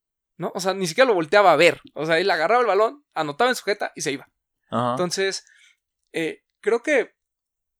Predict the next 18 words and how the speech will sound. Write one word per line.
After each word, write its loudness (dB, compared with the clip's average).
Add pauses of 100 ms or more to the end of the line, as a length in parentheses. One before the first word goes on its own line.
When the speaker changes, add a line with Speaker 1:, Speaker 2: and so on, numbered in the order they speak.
(140)
Speaker 1:
muchas -6
historias -6
se -12
han -12
dado, -6
¿no? -20 (140)
Eh, -20 (120)
sobre -12
todo -6
en -12
estos -12
días, -10 (360)
bueno, -14
en -18
las -20
últimas -14
horas, -12 (300)
sobre -6